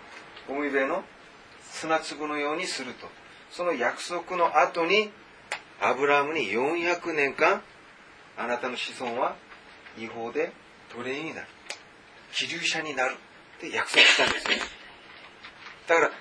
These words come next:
神様がまず祝福したら、その祝福は何につながるか？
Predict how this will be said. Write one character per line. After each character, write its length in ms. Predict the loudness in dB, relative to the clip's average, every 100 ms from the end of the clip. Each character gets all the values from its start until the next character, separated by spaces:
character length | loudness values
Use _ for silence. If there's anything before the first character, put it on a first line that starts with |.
| 0
神 240 | 2 4
様 260 | 6 6 8
が 100 | 8
ま 160 | 8 8
ず 180 | 4 0 -14
祝 480 | -2 0 0 0 -2
福 180 | 0 2
し 160 | 2 4
た 160 | 4
ら、 280 | 8 6 4 -6 -20 -20 -20 -20 -20 -20 -20
そ 160 | -2 0
の 80 | 2
祝 380 | 0 0 0
福 120 | 2 4
は 100 | 8
何 280 | 6 4 0
に 80 |
つ 140 | -4 2
な 100 | 6
が 100 | 6
る 120 | 4
か？ 180 | 0